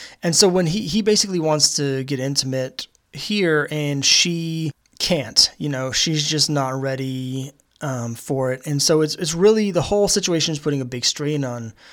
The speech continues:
their relationship, and, and Grell is not shying away from this. Yeah, there's a, there's a story, you know, there's a, like, a serial killer on the loose or something in these first two issues that Ollie's trying to hunt down or whatever, but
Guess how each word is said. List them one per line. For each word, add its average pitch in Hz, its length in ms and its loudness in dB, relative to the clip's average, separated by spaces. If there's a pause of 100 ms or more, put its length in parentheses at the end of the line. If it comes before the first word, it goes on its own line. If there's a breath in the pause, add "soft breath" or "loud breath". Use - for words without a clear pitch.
(280 loud breath)
their 147 100 -2
relationship, 151 600 0
and, 147 280 -4
and 147 200 2
Grell 202 300 4
is 170 140 4
not 156 280 4
shying 143 280 2
away 131 160 -2
from 120 160 -8
this. 117 240 -8 (280 loud breath)
Yeah, 196 200 4
there's 190 240 4
a, 214 40 0
there's 190 280 2
a 180 60 4
story, 131 680 4 (240)
you 156 140 2
know, 123 240 2
there's 147 220 4
a, 139 100 4
like, 135 220 2
a 127 180 0 (760)
serial 143 400 4
killer 135 360 2
on 120 140 -2
the 120 60 -4
loose 127 300 2
or 135 60 -2
something 127 340 -2
in 123 80 -4
these 127 140 -2
first - 280 -6
two 117 120 -4
issues 113 400 -6 (400 loud breath)
that 127 260 -6 (160)
Ollie's 147 340 0
trying 120 220 -4
to 113 60 -8
hunt 123 240 -6
down 120 240 -6
or 110 40 -8
whatever, 117 380 -8 (240)
but 143 300 -2